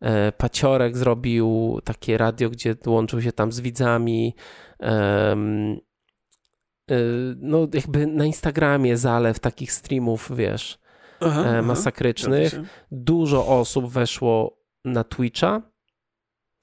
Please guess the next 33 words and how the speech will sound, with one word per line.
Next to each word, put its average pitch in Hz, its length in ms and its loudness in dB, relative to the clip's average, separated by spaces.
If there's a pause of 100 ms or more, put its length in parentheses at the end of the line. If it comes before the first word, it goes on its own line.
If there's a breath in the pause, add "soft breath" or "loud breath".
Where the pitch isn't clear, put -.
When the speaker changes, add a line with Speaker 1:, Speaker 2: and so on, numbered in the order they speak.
(100)
Speaker 2:
Jak - 200 -10
najbardziej. 113 420 -4
Speaker 1:
I, 139 720 0 (140)
i, 143 60 0 (300)
i, 131 100 -6 (680)
i, 131 100 -2 (240)
i 151 80 -2
dla 156 220 0
mnie 247 160 2
to 208 340 0
jest 110 300 0
taki, - 300 -4
taki - 320 -4
format, 131 580 0
który 123 380 -4
w 117 40 -8
jakiś - 240 -4
tam 117 140 0
sposób, - 440 -2 (500 loud breath)
mm, 117 440 -2
definiuje 131 720 0
mi 113 160 -2
w 120 40 -12
internecie 113 960 0
pandemię. 110 600 0 (460 loud breath)
Niewiele 233 340 2
z - 60 -4
tego 135 200 2
przetrwało, 127 560 0
niewiele 120 300 0
z - 80 -10
tego 123 480 0
w-, 123 300 -10